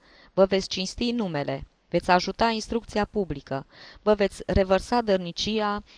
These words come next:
Doamne.” „Bine, bine, ai să vezi.” Ivan Nichitici se agăță de pulpana lui Ivan Stepanovici.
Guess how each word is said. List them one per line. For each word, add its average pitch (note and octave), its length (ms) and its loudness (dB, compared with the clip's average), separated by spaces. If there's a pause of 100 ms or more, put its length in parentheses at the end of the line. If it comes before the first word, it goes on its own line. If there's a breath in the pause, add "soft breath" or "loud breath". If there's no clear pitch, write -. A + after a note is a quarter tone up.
(320 loud breath)
Doamne.” F#3 760 0 (640)
„Bine, G3+ 320 0
bine, D#3 400 -4 (160)
ai E3 140 0
să - 140 -2
vezi.” D#3+ 360 -6 (640 soft breath)
Ivan E3 320 -2
Nichitici E3 580 -8
se - 160 -6
agăță D#3 280 -4
de E3 120 -4
pulpana D#3 460 -4
lui C3+ 140 -6
Ivan C#3 220 -6
Stepanovici. - 760 -8